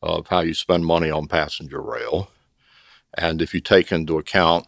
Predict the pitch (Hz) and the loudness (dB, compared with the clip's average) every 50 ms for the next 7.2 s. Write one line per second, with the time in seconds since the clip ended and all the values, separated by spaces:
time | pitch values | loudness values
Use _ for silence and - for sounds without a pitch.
0 | _ _ - 80 80 - - 104 101 - - 87 78 76 73 80 80 76 - 80 | _ _ -8 -8 -8 0 2 2 4 4 4 2 2 2 2 2 2 0 -2 -6
1 | 73 - - 76 78 85 90 80 71 - - _ - 73 71 _ - 92 - - | -10 -10 -6 2 6 6 6 6 6 2 -2 _ -16 -18 -8 _ 2 2 2 2
2 | 95 82 73 - - - 71 64 65 65 - - 71 73 69 65 - 82 - - | 0 0 0 -4 -6 -8 -8 -8 -10 -12 -14 -12 -12 -12 -6 -4 -2 -2 -2 -4
3 | - 76 76 - - - 62 - - - - - - _ _ _ _ - - 82 | -6 -10 -10 -8 -8 -8 -8 -8 -8 -10 -10 -10 -12 _ _ _ _ -8 -6 -6
4 | 78 - - - - 92 87 82 82 82 80 76 76 76 76 71 - _ _ 82 | -6 -6 -10 -2 2 4 4 4 4 2 2 0 0 -2 -4 -8 -12 _ _ 2
5 | 85 90 85 82 82 80 80 78 - 80 76 73 73 - - - - 85 76 73 | 4 4 4 6 4 4 4 2 0 -2 -2 -2 -2 -4 -6 -2 0 2 2 2
6 | 73 71 - 78 73 76 73 71 69 67 67 67 64 69 80 - - 202 - 73 | 0 -2 -4 -6 -6 -4 -4 -4 -4 -6 -6 -8 -8 2 4 6 6 6 4 0
7 | 69 - _ | -6 -10 _